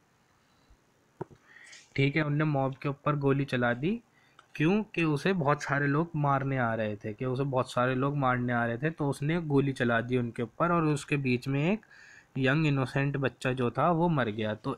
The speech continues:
ए ने कोई, अ, कोई क्या कहते हैं, हम्म, ऑफेंस नहीं किया है।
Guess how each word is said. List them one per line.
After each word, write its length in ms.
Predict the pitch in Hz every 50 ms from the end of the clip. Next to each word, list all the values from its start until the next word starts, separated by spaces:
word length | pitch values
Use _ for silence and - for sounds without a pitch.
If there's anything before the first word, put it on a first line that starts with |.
| - 135
ए 160 | 135 135 135
ने 240 | 135 147 175 190 175
कोई, 380 | - - 143 165 208 240 247 240 - - - - - _ _ _ -
अ, 260 | 120 123 123 123 123 120 -
कोई 220 | - 135 143 156
क्या 160 | 143 - 131 117
कहते 300 | - 123 120 120 - 131
हैं, 160 | 156 180 180
हम्म, 600 | 160 - - 139 127 127 120 113 113 110 110 110 - _ _ _ _ _ _ _ _ _ _ _ _ _ _ _ _ _ _ -
ऑफेंस 460 | 120 117 - - 135 170 180 - -
नहीं 300 | 135 117 113 127 160 175
किया 320 | - - 131 120 113 123
है। 360 | 139 135 117 113 104 101 101